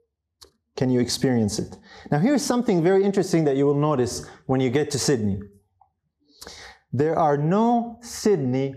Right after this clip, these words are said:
road signs in Sydney. Okay? All the signs with Sydney on the, on the sign pointing to Sydney, they're all outside.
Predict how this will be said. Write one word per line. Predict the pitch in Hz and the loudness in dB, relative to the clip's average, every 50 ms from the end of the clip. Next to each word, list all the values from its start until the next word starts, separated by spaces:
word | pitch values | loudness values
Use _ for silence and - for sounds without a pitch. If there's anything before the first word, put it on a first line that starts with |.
| - - | -10 -6
road | 120 120 147 160 170 165 | -2 0 0 0 0 -4
signs | 170 - - 151 127 117 110 107 107 101 107 - - - _ _ - | -4 -4 -2 -2 0 0 0 -2 -2 -4 -6 -12 -18 -20 _ _ -6
in | 135 131 | -6 -4
Sydney. | 127 - - 131 117 104 95 98 90 - - - _ _ _ _ _ _ _ _ _ _ _ _ 247 233 214 415 - - - - - - - 196 - 190 - _ _ - - _ _ _ _ _ _ _ - - - - 233 220 226 233 262 262 277 - - - - _ _ _ _ _ _ _ _ _ | -4 -2 0 0 0 0 -2 -6 -6 -8 -16 -20 _ _ _ _ _ _ _ _ _ _ _ _ -20 -20 -20 -20 -20 -20 -20 -20 -20 -20 -20 -20 -20 -20 -20 _ _ -20 -20 _ _ _ _ _ _ _ -20 -20 -20 -18 -18 -18 -18 -18 -18 -20 -20 -20 -20 -20 -20 _ _ _ _ _ _ _ _ _
Okay? | - 135 143 180 226 - - - - - - _ _ | -2 0 0 0 0 -4 -6 -14 -16 -20 -20 _ _
All | - 143 156 190 226 254 254 | 0 0 2 2 2 0 0
the | 233 220 | -2 -2
signs | - - 214 196 180 160 156 156 151 139 143 | 0 0 0 2 2 2 0 0 0 0 0
with | 143 135 - | -2 -2 -2
Sydney | - - 220 226 202 214 220 | 0 0 0 2 2 2 2
on | 208 190 185 180 | 2 2 2 2
the, | 180 175 | 2 2
on | 170 160 165 165 170 175 165 160 | 2 0 0 -2 0 0 2 2
the | 160 156 160 | 2 0 0
sign | 156 - 208 185 180 156 156 156 | -2 -2 0 0 0 0 0 -2
pointing | 151 - 214 233 262 262 240 190 | 0 0 0 0 2 0 0 0
to | - 202 | 0 0
Sydney, | 185 - 202 185 165 | 0 2 0 2 2
they're | 170 196 | 2 2
all | 220 233 240 | 2 2 2
outside. | 233 220 226 226 226 254 220 196 156 117 98 | 2 0 0 0 0 0 0 0 0 -2 -4